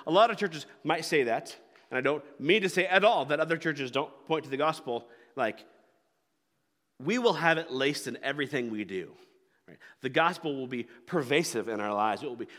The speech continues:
prevalent among everything. So every sermon we do, and the point, like, the gospel project, this curriculum we're walking through is, right, how does this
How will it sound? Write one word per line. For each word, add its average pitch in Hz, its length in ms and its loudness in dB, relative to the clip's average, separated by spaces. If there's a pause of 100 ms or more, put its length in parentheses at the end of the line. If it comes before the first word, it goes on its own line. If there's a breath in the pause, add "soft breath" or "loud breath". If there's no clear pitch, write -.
(140)
prevalent 170 580 0
among 139 240 -2 (240 loud breath)
everything. 170 320 2
So 175 180 2 (220 loud breath)
every 240 260 6
sermon 220 440 4
we 175 140 2
do, 165 400 2 (1000 soft breath)
and 185 140 0
the 175 60 4
point, 226 360 2 (160 loud breath)
like, 175 340 2
the 185 80 4
gospel 196 460 4
project, 190 460 4
this 143 140 -6
curriculum 170 540 0
we're 131 100 -2
walking 139 360 -2
through 90 260 -14 (140)
is, 107 80 -16
right, 113 200 -10 (420 soft breath)
how - 140 -2
does 254 100 -6
this 170 180 -4